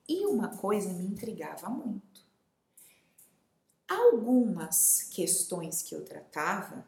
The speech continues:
elas se desenrolavam e, de fato,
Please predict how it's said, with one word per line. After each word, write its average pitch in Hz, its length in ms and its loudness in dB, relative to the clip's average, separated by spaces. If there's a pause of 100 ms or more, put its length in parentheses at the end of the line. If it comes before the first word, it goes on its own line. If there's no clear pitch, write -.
(340)
elas 247 300 2
se - 140 -2
desenrolavam 160 1200 -8 (300)
e, 226 100 -6
de 208 220 -2
fato, - 800 -6